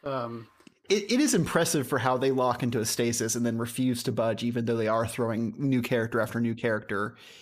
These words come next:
Speaker 2: each of, each of whom really likes the main guy, who kind of, he's like, so, like, a lot of harem protagonists, haven't you noticed, are just kind of like, everyone thinks they're a delinquent, but they're actually not. They're a really nice guy. I feel like that's the, one of the most common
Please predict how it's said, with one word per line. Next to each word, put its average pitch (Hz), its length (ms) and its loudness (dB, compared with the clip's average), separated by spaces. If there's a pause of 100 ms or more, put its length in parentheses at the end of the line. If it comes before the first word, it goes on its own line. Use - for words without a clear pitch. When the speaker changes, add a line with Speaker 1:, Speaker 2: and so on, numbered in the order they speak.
(140)
Speaker 2:
each 151 240 0
of, 127 200 -2 (120)
each 147 200 -2
of 135 80 0
whom 120 240 0
really 120 200 2
likes 113 320 -2
the 131 80 0
main 117 240 0
guy, 110 240 0
who 196 120 -4
kind 359 280 -2
of, 240 180 -4 (680)
he's 220 180 2
like, 220 220 0 (260)
so, 214 240 2
like, 202 160 2
a 170 60 2
lot 202 240 2
of 220 120 0
harem 156 360 0
protagonists, 170 640 0
haven't 147 240 0
you 151 60 2
noticed, 151 240 2
are 135 100 2
just 143 180 -2
kind 143 160 0
of 143 80 0
like, 127 340 0 (600)
everyone 123 460 2
thinks 113 440 -4
they're 127 320 2
a 127 60 2
delinquent, 139 600 0
but 113 140 -2
they're 120 120 2
actually 117 280 0
not. 117 320 0
They're 117 160 2
a - 40 0
really 120 220 0
nice 113 280 -2
guy. 117 380 2
I - 60 0
feel 202 200 0
like 185 100 -2
that's 143 160 -2
the, 147 100 -2
one 127 380 0
of 127 40 0
the 123 60 0
most 123 380 0
common 117 720 -2